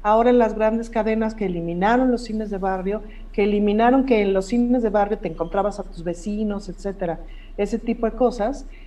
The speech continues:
y que básicamente se llevaron el dinero del cine, pues, justamente al cine norteamericano,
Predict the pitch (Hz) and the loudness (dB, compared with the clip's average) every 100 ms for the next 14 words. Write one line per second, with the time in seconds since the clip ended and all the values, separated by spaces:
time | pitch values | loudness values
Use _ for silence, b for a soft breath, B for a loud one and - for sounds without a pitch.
0 | b b - 240 247 247 269 277 320 277 | b b 0 2 6 6 8 6 6 6
1 | 254 254 262 240 208 208 220 233 214 190 | 6 6 2 2 6 8 8 8 4 2
2 | 196 214 220 202 190 240 220 220 240 - | 4 4 4 2 4 4 6 4 0 -6
3 | - 196 165 - - - - - - 220 | 0 0 0 -6 -16 -16 -16 -12 -6 0
4 | 220 214 214 190 196 185 180 180 247 240 | 4 4 4 0 -2 0 0 4 6 6
5 | 220 202 202 196 196 202 220 220 | 6 2 0 -2 -2 0 -2 -2